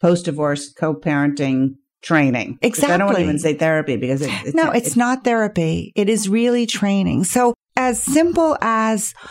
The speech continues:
Speaker 2: how do you write an email to your ex-spouse?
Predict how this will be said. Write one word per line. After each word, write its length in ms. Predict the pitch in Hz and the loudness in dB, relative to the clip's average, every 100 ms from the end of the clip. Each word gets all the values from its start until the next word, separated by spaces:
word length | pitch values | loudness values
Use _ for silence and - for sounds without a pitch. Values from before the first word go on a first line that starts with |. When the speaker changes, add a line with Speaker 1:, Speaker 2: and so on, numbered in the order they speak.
| - - | -18 -10
Speaker 2:
how 280 | - - 302 | -6 -2 0
do 60 | 320 | 2
you 140 | 302 | 2
write 240 | 262 240 | 2 2
an 200 | 226 190 202 | 2 0 2
email 460 | 208 190 175 165 | 2 2 0 -2
to 180 | 175 190 | -2 -2
your 200 | 170 175 | 0 -2
ex-spouse? 1300 | 170 170 - - - - - - 156 - - - - | -4 -6 -6 -8 -10 -12 -10 -4 -4 -4 -6 -8 -8